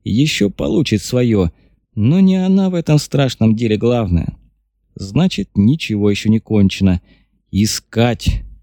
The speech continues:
Не стану ни оправдываться, ни что-либо объяснять. «Вы и так коснулись высших секретов государства», сказал всезнающий товарищ Ким. Ничего, сначала коснулась, потом, глядишь, и за горло возьмет.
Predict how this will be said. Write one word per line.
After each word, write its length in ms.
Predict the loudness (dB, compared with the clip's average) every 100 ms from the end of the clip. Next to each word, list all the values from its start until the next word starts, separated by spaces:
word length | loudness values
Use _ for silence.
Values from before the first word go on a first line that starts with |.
| _ _ _ _ _ -4
Не 220 | 0 0
стану 340 | 0 -4 0 2
ни 120 | 2
оправдываться, 920 | 0 -2 -2 0 0 -2 -2 -4 0
ни 160 | 2 2
что-либо 540 | -2 -4 -2 0 0
объяснять. 720 | 0 -2 -2 0 0 -2 -8 -20 -20 _ _
«Вы 340 | -8 -2 0 0
и 20 |
так 340 | 0 -2 -2
коснулись 560 | -4 -6 -2 0 0 -2
высших 400 | -2 -2 -2 -6
секретов 540 | -6 -4 -2 -2 -2
государства», 800 | -2 -4 -2 -2 0 -2 0 0 0 -8 _
сказал 460 | -8 -4 0 0
всезнающий 640 | -2 -4 0 2 2 0 -2
товарищ 420 | 0 2 0 -2
Ким. 340 | 0 2 0 -4 _ _ _ _ _ _ -6
Ничего, 720 | 0 2 2 -2 0 2 0 -2 _ _
сначала 460 | -6 -2 0 0 -2
коснулась, 640 | -4 0 2 2 0 -8 -20 -20 _ _
потом, 340 | -6 0 2
глядишь, 520 | 2 0 0 0 -2 -4
и 120 | -2
за 220 | 0 2 0
горло 580 | 0 -2 0 0 0
возьмет. 640 | 0 -2 0 2 2 -2